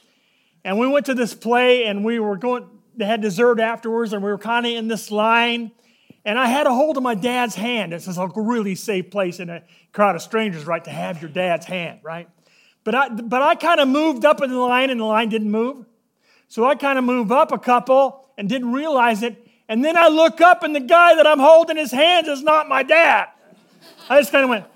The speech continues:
"Ah!" <laughs> And then, uh, "What are you doing? How come you're back there?" And I ran back to my dad, and he's laughing, of course.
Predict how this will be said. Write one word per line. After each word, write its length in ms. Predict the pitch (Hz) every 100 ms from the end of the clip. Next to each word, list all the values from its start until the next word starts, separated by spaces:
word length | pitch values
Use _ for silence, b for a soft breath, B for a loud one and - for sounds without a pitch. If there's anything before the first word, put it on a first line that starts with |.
| _ 392
"Ah!" 500 | - 262 254 226 208
<laughs> 640 | 214 208 _ _ _ -
And 100 | 247
then, 120 | 262
uh, 220 | 247 208 b b b _ _
"What 180 | 339 403
are 60 | 381
you 120 | 381
doing? 280 | 370 339 311 226
How 260 | 320 349
come 160 | 349 339
you're 140 | 330
back 300 | 320 302 302
there?" 280 | 277 277 269
And 100 | 233
I 100 | 220
ran 300 | 226 233 226
back 280 | 214 214 214
to 60 |
my 140 | 202 196
dad, 380 | 180 196 196 196
and 160 | 185
he's 180 | 180 170
laughing, 440 | 170 165 170 175
of 100 | 160
course. 380 | - 165 160 -